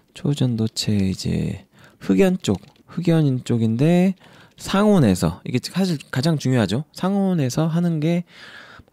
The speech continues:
테라사이언스인가 어딘가 뭐 좀 그, 그게 유명한 곳인지 잘 모르겠어요. 자세히는 안 찾아봤는데, 어, 그 때문에 시외 상 나왔고요. 관련된 곳들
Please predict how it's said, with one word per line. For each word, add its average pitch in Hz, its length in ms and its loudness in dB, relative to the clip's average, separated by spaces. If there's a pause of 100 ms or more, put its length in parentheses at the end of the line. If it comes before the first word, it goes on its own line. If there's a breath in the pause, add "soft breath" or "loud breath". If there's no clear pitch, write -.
테라사이언스인가 170 880 2
어딘가 127 340 2
뭐 92 180 0
좀 107 340 -8 (140)
그, 123 100 0 (100)
그게 151 280 2 (180)
유명한 175 480 2
곳인지 143 280 4
잘 113 120 6
모르겠어요. 101 460 2
자세히는 120 400 2
안 92 60 2
찾아봤는데, 101 680 -2 (1120 loud breath)
어, 123 340 -4
그 - 100 -10
때문에 147 220 2
시외 185 240 4
상 190 240 2
나왔고요. 117 400 2
관련된 135 1040 4
곳들 90 580 0